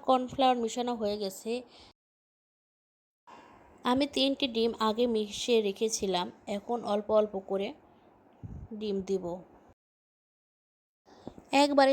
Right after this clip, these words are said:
সব ডিম আমি ঢেলে দিব না। এখন আস্তে আস্তে সবগুলো হাতা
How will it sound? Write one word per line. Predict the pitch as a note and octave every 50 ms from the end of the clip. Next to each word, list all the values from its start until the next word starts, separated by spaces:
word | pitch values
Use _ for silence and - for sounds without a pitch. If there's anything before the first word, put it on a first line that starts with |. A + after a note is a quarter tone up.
| C4+ -
সব | - C4+ B3 B3 A3+
ডিম | G#3+ A#3 A#3 A#3 A3+ A3
আমি | A3 A3+ A3
ঢেলে | A#3 A#3 G#3 G#3 G3 G3
দিব | F#3 F#3 F3+ F3 F#3
না। | F#3 G3 F#3+ - - - _ _ _ - _ _ _ _ _ _ _ _ _ _ _ _ _ - _ _ _ _ _ _ _ _ _ - - _ - - - - - - - - - - - - - - - - G#3
এখন | G3+ - - D4 D#4 - A3+
আস্তে | A3 G#3+ - - B3 A#3
আস্তে | A#3 - - A3+ - -
সবগুলো | A3+ G3+ G3+ G3+ - G#3 G3+ G#3+ A#3 C4+ D#4 D4+ - - - - - - _ _ _ _ _ _ - - - - - - -
হাতা | - A3+ A3 - -